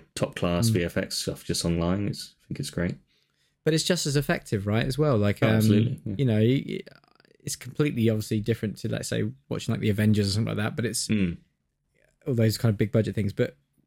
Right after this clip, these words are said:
Speaker 2: which did I enjoy wa-, in watching more out of maybe, like, the Avengers versus this? I,
Speaker 1: Oh,
Speaker 2: quite easy
Speaker 1: yeah.
Speaker 2: decision on that.
Speaker 1: I
Speaker 2: Um,
Speaker 1: mean, yeah. I mean, like, 'cause I thi-, I guess the thing with those sort of films is ninety percent of what, ninety-nine percent of what you're looking at is, is V F X, whereas at least with these
Speaker 2: Yeah.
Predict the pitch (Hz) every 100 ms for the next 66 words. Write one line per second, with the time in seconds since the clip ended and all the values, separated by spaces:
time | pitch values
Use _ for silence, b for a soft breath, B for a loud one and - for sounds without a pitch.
0 | _ 135 139 - 131 123 120 131 123 123
1 | - - 120 123 - 117 127 117 104 110
2 | 57 110 - _ _ 123 113 113 113 123
3 | 117 110 113 107 113 110 110 123 101 -
4 | - - - - _ 120 90 117 113 113
5 | 101 - 110 123 101 98 98 139 b b
6 | b b b 123 113 113 113 110 110 110
7 | - - 113 113 117 - 110 110 107 107
8 | 120 98 110 101 104 92 95 95 - -
9 | - 80 80 87 95 - 104 92 92 90
10 | - - 87 85 87 - - 98 92 -
11 | 87 85 92 90 92 92 - 90 82 85
12 | 78 - - - 92 78 87 82 92 -
13 | - 85 85 90 85 85 85 87 117